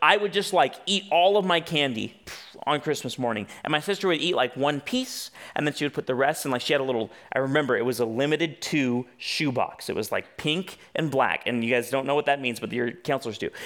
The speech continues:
And, uh, and so there was this shoebox that she would keep her Christmas candy in, and she would keep it on her bedside table, all right? And,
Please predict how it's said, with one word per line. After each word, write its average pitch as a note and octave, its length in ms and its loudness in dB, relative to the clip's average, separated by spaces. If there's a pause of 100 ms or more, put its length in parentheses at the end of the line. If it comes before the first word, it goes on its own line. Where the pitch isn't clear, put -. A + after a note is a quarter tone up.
And, E3 300 2
uh, C3+ 240 4 (720)
and D#3+ 120 2
so E3 180 2 (160)
there E3 160 4
was D#3+ 140 2
this C#3+ 140 -6
shoebox - 920 0 (160)
that C#3 140 -2
she G3 220 0
would F3+ 220 -2
keep F#3 340 -2 (140)
her D3 240 2 (100)
Christmas F3 400 -4
candy A2 380 -2
in, B2+ 100 2
and A#2+ 140 -6
she - 80 -6
would B2+ 100 -6
keep F3 220 -4
it E3 60 0
on C#3+ 100 0
her C3+ 100 -4
bedside C#3+ 600 0
table, B2 300 -4 (340)
all B2 60 0
right? D3 280 2 (320)
And, E3 380 4